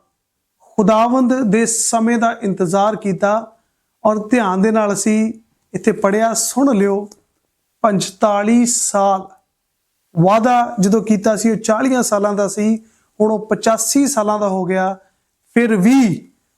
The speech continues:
ਉਹਨੇ ਵਿਸ਼ਵਾਸ ਕੀਤਾ ਕਿ ਖੁਦਾ ਦੇ ਕਹੇ ਹੋਏ ਜਿਹੜੇ ਸ਼ਬਦ ਨੇ ਉਹ ਮੇਰੀ ਜ਼ਿੰਦਗੀ ਦੇ ਵਿੱਚ ਜ਼ਰੂਰ ਪੂਰੇ ਹੋਣਗੇ। ਕੀ ਅਸੀਂ ਇੰਨਾ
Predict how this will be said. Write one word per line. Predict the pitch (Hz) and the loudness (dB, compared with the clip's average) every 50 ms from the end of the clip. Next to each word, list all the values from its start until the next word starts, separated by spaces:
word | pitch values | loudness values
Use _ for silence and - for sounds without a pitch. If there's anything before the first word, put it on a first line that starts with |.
| _ _ | _ _
ਉਹਨੇ | 208 208 214 214 | 0 2 2 2
ਵਿਸ਼ਵਾਸ | 190 175 180 - - 190 196 190 202 220 220 214 - | 0 0 -2 -2 0 0 0 2 2 0 -2 -4 -6
ਕੀਤਾ | - - 196 - - 202 202 202 | -6 -4 -4 -2 0 -2 -2 -2
ਕਿ | 196 202 208 185 | -2 -4 -4 -4
ਖੁਦਾ | 202 - - - 202 196 196 202 214 226 | -6 -8 -6 -4 -2 0 0 0 0 0
ਦੇ | 202 220 208 | 0 -2 -4
ਕਹੇ | 208 - 196 190 196 196 | -4 -4 -4 -2 -2 0
ਹੋਏ | 180 185 185 180 | 0 0 0 -2
ਜਿਹੜੇ | 170 180 175 185 180 | 0 -2 -2 -2 -2
ਸ਼ਬਦ | 180 - - - 185 180 185 180 202 | -4 -6 -8 -8 -4 -2 0 0 0
ਨੇ | 190 180 165 156 - _ _ _ _ _ _ _ _ _ _ _ _ - | 0 0 -2 -4 -10 _ _ _ _ _ _ _ _ _ _ _ _ 0
ਉਹ | 180 | 2
ਮੇਰੀ | 175 185 190 185 165 | 2 2 2 2 0
ਜ਼ਿੰਦਗੀ | 156 170 185 175 180 180 190 196 | 2 0 0 2 2 0 2 2
ਦੇ | 185 185 | 2 0
ਵਿੱਚ | 185 180 - - | 0 -2 -4 -6
ਜ਼ਰੂਰ | 175 175 185 196 214 226 214 - | -4 -2 0 0 2 0 0 0
ਪੂਰੇ | - 190 190 190 196 175 | -2 -2 0 0 0 -2
ਹੋਣਗੇ। | - - 190 196 - 190 170 180 - _ _ _ _ _ _ _ _ _ _ _ _ _ _ _ _ _ _ _ - | -6 -8 -10 -10 -10 -10 -14 -18 -20 _ _ _ _ _ _ _ _ _ _ _ _ _ _ _ _ _ _ _ 0
ਕੀ | 247 262 294 311 294 | 2 2 2 2 0
ਅਸੀਂ | - - - 240 254 - - | -2 0 0 -2 0 0 0
ਇੰਨਾ | 214 202 202 214 220 226 | 0 2 2 2 0 0